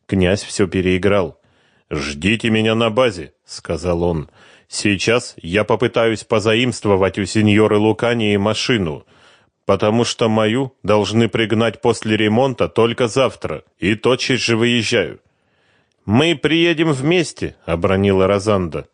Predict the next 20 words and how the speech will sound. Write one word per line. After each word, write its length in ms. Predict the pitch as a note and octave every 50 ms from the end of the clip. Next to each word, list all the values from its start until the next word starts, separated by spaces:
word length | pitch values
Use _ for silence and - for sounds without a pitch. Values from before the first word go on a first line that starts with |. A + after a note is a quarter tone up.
| _ _ _ _ _ _ _ _
Она 300 | E2+ E2+ F2+ G2 A2 G#2+
всё 260 | - - - - A2
ещё 300 | A#2+ A#2 G#2 - - G#2+
сидела 420 | - - G#2+ F2+ G2+ A2 A2 A2+
в 80 | G2+ F#2
домашнем 560 | F#2 G2 G2 G#2 A2+ A#2 - - - G#2+ G2+
халате 540 | G2 - - G2 F#2+ G2 A2+ C3 B2+ - F2+
и 280 | - - _ F#2 G2 G2+
благоговейно 1040 | F#2 G2+ G#2 G#2 G2+ G2+ G2+ F#2 G2+ F#2+ F#2 F#2 G2+ A2+ B2+ B2+ A#2+ A2+ A2+ A#2+
опустошала 880 | - - - G#2+ F#2+ - G2+ - - - G2 - - G#2 G#2+ A2+ B2 A#2+
огромную 840 | - - F#2+ G2 F#2 G2+ F#2+ G2 A2 A#2+ A#2+ A2 G#2+ G#2+ A2 A2+
чашку 440 | - - - G2+ G#2 - - - A2+
кофе. 400 | - - A#2 E2+ - - - - - - - - - - - - - -
«Сейчас 560 | - - C#3 C#3 C#3+ - - C#3+ D3+ D#3 -
прикажу 540 | - - B2+ C3+ B2+ - C3+ C3 A2+ C3 C#3
охраннику 680 | C3+ A#2+ - - C3 D3+ E3+ E3+ C#3 G#2+ G2 - G#2+ F2+
приготовить 600 | - - B2+ B2 C3 B2 - D3 C#3+ C#3 C3 -
машину 460 | C3 C3+ C3+ - - E3 C#3+ B2 A2+
к 80 | - C3
выезду». 520 | C3 C#3 B2+ G2+ F2 E2 - F#2+ E2+ -